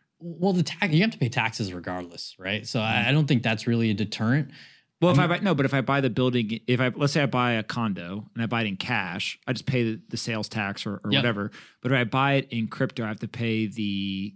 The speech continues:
Speaker 2: capital gains on top of
Speaker 1: Correct.
Speaker 2: the sales tax, et cetera. Like,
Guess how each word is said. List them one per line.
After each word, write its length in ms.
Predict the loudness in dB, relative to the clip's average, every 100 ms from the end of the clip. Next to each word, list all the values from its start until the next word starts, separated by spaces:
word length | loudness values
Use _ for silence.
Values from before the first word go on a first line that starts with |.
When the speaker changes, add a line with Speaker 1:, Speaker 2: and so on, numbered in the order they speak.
| -6
Speaker 2:
capital 320 | -4 -2 -6
gains 460 | -4 -2 -2 -2 -4
on 80 |
top 80 | -2
of 60 | 2
Speaker 1:
Correct. 180 | 2 0
Speaker 2:
the 60 |
sales 220 | -4 -6
tax, 220 | -6 -8 -10
et 80 | -10
cetera. 200 | -6 0
Like, 200 | 0